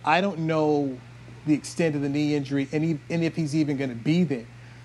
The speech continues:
But if he's not there and you have to go with Everson Griffin and Aldon Smith, fine, so be it. But the message of what I'm saying in terms of Tank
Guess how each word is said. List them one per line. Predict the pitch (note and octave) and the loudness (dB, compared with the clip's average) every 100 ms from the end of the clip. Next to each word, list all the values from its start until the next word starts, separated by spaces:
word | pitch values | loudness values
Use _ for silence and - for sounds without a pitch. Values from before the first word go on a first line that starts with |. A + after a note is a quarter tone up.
| - - - - | -18 -18 -14 2
But | F3 | 2
if | F3 F3 | 4 0
he's | D3+ | 0
not | D#3+ A#3 A3+ | 2 2 2
there | G3 G3 | 2 2
and | F3+ | 2
you | E3 | 4
have | F3 E3+ | 2 2
to | |
go | D#3 F3 | 2 4
with | D#3+ | 4
Everson | E3+ F3 F3 E3+ D#3 | 2 2 0 -2 0
Griffin | D#3 F3+ G3 F#3 F#3 - | 0 0 2 2 0 -2
and | D#3 D3+ D3 | 0 0 0
Aldon | - E3 E3 E3+ | 2 2 2 -2
Smith, | - F3+ F#3 | -2 -2 0
fine, | - F3+ E3+ A#2 A#2 - | 2 2 0 -6 -10 -6
so | - E3 | 0 2
be | C3 F#3+ | 4 2
it. | - - - - - - - | 0 -4 -20 -20 -20 -20 0
But | E3+ - - - - - - | 2 2 -8 -20 -20 -10 2
the | D#3 D3 C#3+ C#3+ C#3 C3+ A#2+ - - - - - - - - - - - | 4 6 4 2 0 -4 -8 -18 -20 -20 -20 -20 -20 -20 -20 -20 -20 -6
message | D3+ D#3+ F#3 - G3 D3+ | 0 2 2 0 0 0
of | B2+ | -2
what | C3+ D#3+ | 0 2
I'm | E3 F3+ | 2 0
saying | - F3+ F3+ | 0 0 2
in | E3+ C#3+ | 0 -2
terms | E3+ D#3+ | -2 -2
of | B2+ - | -6 -8
Tank | - E3 F#3 | -2 0 0